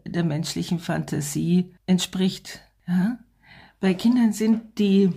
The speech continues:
Persönlichkeitsanteile, ja, sind die verschiedenen Ebenen, wenn man es jetzt tiefenpsychologisch ausdrücken will,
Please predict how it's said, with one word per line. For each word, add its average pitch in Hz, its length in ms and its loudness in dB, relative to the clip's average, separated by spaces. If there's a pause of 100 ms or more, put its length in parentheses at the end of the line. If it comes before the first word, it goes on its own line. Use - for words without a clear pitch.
(140)
Persönlichkeitsanteile, 175 3000 0 (200)
ja, 151 280 0
sind 196 380 -2
die 165 400 2
verschiedenen 202 1500 2 (560)
Ebenen, 185 720 2 (180)
wenn 165 140 -2
man 165 100 -2
es 156 100 -8
jetzt 160 300 -4
tiefenpsychologisch 190 1000 -2
ausdrücken 165 680 -4
will, 170 300 -2